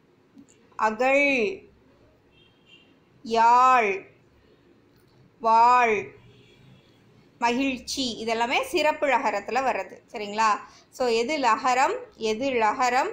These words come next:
எது சிறப்பு லகரம், அது வந்து பிரிச்சு நம்ம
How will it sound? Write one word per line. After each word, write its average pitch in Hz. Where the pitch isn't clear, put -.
எது 269
சிறப்பு 262
லகரம், 208
அது 208
வந்து 226
பிரிச்சு 233
நம்ம 233